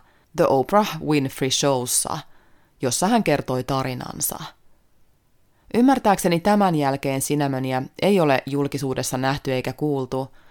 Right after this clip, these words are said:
ja hän on todennäköisesti vaihtanut nimensä yksityisyyttään suojatakseen. David Brown kuoli vankilassa vuonna kaksituhatta neljätoista kuuskyt plus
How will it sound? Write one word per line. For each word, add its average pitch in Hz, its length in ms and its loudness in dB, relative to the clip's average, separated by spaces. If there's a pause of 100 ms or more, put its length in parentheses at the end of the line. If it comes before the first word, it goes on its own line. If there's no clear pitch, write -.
(260)
ja 131 240 2
hän 139 220 -2
on 233 120 4
todennäköisesti 135 840 0
vaihtanut 151 460 0
nimensä 131 500 -2 (320)
yksityisyyttään 139 960 2
suojatakseen. - 1120 -6 (2750)
David 240 340 4
Brown 185 320 6
kuoli 143 380 4
vankilassa 139 640 2
vuonna 131 220 -2
kaksituhatta 135 640 -2
neljätoista 135 880 0 (760)
kuuskyt 139 480 -2
plus 143 340 -2